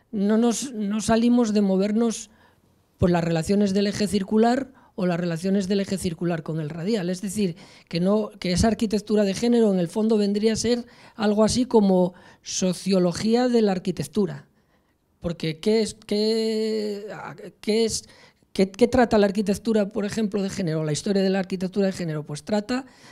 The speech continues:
de cómo hay mujeres arquitectas que, pues, se dedican a hacer proyectos sobre dete-, en, en determinadas aldeas, construcciones que tengan un,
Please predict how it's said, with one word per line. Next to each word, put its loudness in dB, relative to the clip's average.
de -4
cómo 2
hay 4
mujeres -4
arquitectas -4
que, -4
pues, -4
se -6
dedican -2
a 2
hacer -2
proyectos 0
sobre -2
dete-, -6
en, -6
en -6
determinadas -2
aldeas, 0
construcciones -2
que -6
tengan -2
un, -4